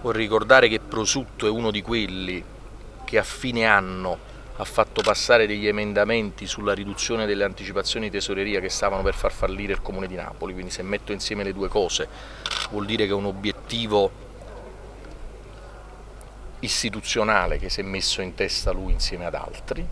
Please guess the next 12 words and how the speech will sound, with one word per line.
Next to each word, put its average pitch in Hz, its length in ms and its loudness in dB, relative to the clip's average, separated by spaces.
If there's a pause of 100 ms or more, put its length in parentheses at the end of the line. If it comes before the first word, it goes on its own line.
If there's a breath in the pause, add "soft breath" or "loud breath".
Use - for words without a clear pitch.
(1600)
Non 101 260 0
parlo 92 280 6
del 87 140 -4
Partito 95 420 0
Democratico, 90 600 2
per 90 140 -8
carità 95 320 -2
di 113 160 -6
patria. - 400 0 (540 loud breath)
Sono 170 460 4
assolutamente 143 560 0
orgoglioso 135 680 -6